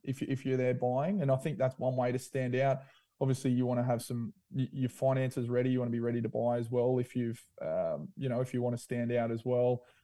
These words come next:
Um, and you wanna be really flexible in terms of your, your terms and conditions with the purchase as well. That's another way that you'd obviously stand out too. Um, and, and also, look, let's, uh, I guess we'll call out the elephant in the room as well. Whether you have a, a, a good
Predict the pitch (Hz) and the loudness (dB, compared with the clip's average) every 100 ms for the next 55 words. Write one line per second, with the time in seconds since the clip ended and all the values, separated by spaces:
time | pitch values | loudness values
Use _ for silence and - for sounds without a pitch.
0 | - 123 123 117 - 131 139 143 127 131 | -4 0 0 0 0 2 2 4 2 2
1 | 123 - 131 131 139 120 127 131 127 135 | 0 -2 -4 -4 -4 -4 -6 -6 -6 -4
2 | 123 117 123 120 127 123 _ 127 123 - | -2 -2 -4 -4 -8 -8 _ -6 -6 -2
3 | 131 123 123 120 117 127 139 123 123 135 | -2 -2 -4 -4 -4 -4 -4 -4 -4 -4
4 | - 123 127 120 120 127 123 131 113 113 | -4 -4 -4 -6 0 0 0 -2 -4 -2
5 | 120 110 110 123 117 110 123 117 - 117 | -2 -2 -4 -4 -2 -4 -4 -8 -6 -6
6 | 117 107 - 135 131 117 - _ _ - | -4 -4 -2 2 2 2 -8 _ _ -2
7 | 135 131 131 131 135 156 160 151 151 170 | 2 4 4 2 -2 -2 0 2 4 4
8 | 165 147 127 127 _ _ _ _ _ - | 6 6 6 2 _ _ _ _ _ 0
9 | 143 139 - 127 120 - _ 160 147 - | 2 0 -8 -12 -12 -20 _ -2 -2 -4
10 | - - 135 - _ _ - - - - | -16 -14 -14 -16 _ _ -20 -14 -10 -2
11 | 143 151 - 135 - 151 135 113 131 131 | 2 2 2 0 4 6 6 4 2 2
12 | 131 120 120 135 123 120 143 127 117 151 | -2 -4 0 0 0 4 6 6 4 4
13 | 143 139 123 110 131 120 127 123 143 | 4 2 0 -2 -4 -4 -4 2 2